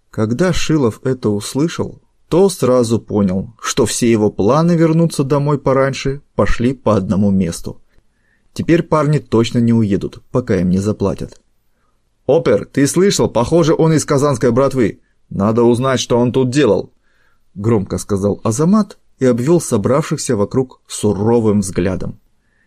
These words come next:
Татарчата обыскали делового и, не найдя ничего полезного, разошлись.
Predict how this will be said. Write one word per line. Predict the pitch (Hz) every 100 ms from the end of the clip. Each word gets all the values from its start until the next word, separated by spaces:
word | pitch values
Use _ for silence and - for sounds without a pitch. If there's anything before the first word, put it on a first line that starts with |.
| _ -
Татарчата | - 180 - 240 185
обыскали | - 131 147 - 165 143
делового | 131 135 139 135 120 104 101 _ -
и, | 123
не | 135 139
найдя | 143 139 123
ничего | 123 - 120
полезного, | 117 113 156 156 156 147 139
разошлись. | 113 120 127 - 69 -